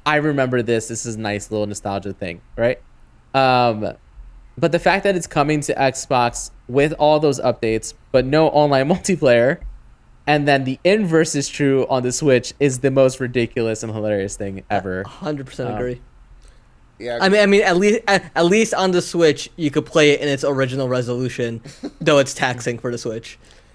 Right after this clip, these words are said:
Speaker 3: See, GoldenEye is
Speaker 1: Um,
Speaker 3: why I don't play f-, shooters, because I always got my butt handed to me by my friend
Speaker 1: <laughs>
Speaker 3: for years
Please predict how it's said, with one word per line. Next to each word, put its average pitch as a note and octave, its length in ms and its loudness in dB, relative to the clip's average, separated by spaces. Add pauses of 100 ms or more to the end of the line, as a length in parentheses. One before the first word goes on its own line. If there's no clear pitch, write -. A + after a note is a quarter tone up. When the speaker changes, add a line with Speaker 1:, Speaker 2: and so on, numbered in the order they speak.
(540)
Speaker 3:
See, C#3+ 280 -10
GoldenEye D#3+ 560 0
is B2 140 2
Speaker 1:
Um, A#2+ 80 2
Speaker 3:
why C#3+ 180 0
I C#3+ 80 -4
don't C#3+ 240 -8
play B2+ 240 -4
f-, - 240 -20
shooters, C3 540 -8
because A#2 480 -8
I G#2+ 180 -6
always A#2 460 -8
got G#2 180 -10
my G#2+ 100 -12
butt G#2+ 220 -10
handed A2+ 320 -12
to C3 100 -12
me B2 160 -10
by A2+ 160 -10
my G#2+ 140 -6
friend A#2+ 500 -8
Speaker 1:
<laughs> - 20 -20
Speaker 3:
for F3+ 200 0
years C3+ 480 0